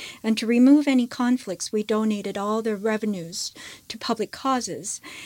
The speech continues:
And, uh, the sales have remained so high that the publisher asked us for a second edition. And in the second edition,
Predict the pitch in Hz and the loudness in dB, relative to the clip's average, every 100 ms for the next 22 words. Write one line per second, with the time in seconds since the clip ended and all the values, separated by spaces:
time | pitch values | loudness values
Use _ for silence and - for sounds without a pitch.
0 | - - 220 214 214 214 214 208 214 220 | -18 -4 0 2 2 0 -2 -4 -2 0
1 | 220 - - 269 277 262 220 214 208 208 | 0 -2 2 2 2 -2 -6 -2 -2 -2
2 | 202 208 214 - 220 220 262 294 208 185 | -2 -4 -6 -4 -4 -4 -4 -4 -4 -6
3 | 214 196 180 - 196 185 - 226 226 214 | -8 -10 -10 -10 -10 -8 -6 -4 -4 -6
4 | - 196 208 - 190 180 - 180 180 190 | -4 -4 -6 -8 -8 -8 -8 -8 -8 -8
5 | 185 180 180 - - - - - 208 214 | -8 -10 -12 -18 -20 -20 -20 -8 -4 -2
6 | 202 - 196 196 214 226 226 - 302 359 | -2 -4 -6 -4 -2 0 -2 -4 -4 0
7 | 339 233 208 - 185 185 | 0 2 -2 -4 -8 -12